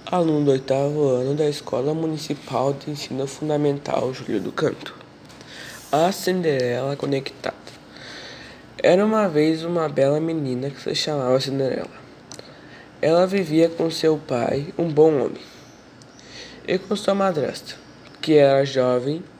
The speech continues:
porém má. Sua madrasta tinha duas filhas. Uma tinha dezoito anos e a outra vinte e quatro. Elas não tinham responsabilidade nenhuma, e por isso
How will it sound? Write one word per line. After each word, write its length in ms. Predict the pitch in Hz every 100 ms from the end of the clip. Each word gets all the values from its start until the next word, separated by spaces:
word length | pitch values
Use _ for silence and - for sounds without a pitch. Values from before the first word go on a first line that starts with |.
| -
porém 340 | 151 135 120
má. 180 | 139 - - - - - -
Sua 240 | - - 180
madrasta 680 | 208 202 156 156 165 - 175
tinha 320 | - 170 156
duas 380 | 151 151 - -
filhas. 600 | - - - - - -
Uma 240 | 175 190 196
tinha 400 | - 156 139 -
dezoito 680 | - 139 135 135 131 127 120
anos 540 | 123 120 151 185 - - - - - -
e 160 | 175
a 100 | 160
outra 360 | 143 143 156 151
vinte 220 | 151 156
e 60 | -
quatro. 540 | - 120 - - - - - - - - - -
Elas 300 | - - 185
não 160 | 196 208
tinham 320 | 196 - 180
responsabilidade 1000 | 180 175 - 175 175 170 170 156 143 147
nenhuma, 420 | 175 175 131 123 - - - - - - - - -
e 80 | -
por 320 | 190 214 214
isso 480 | 170 175 - - 202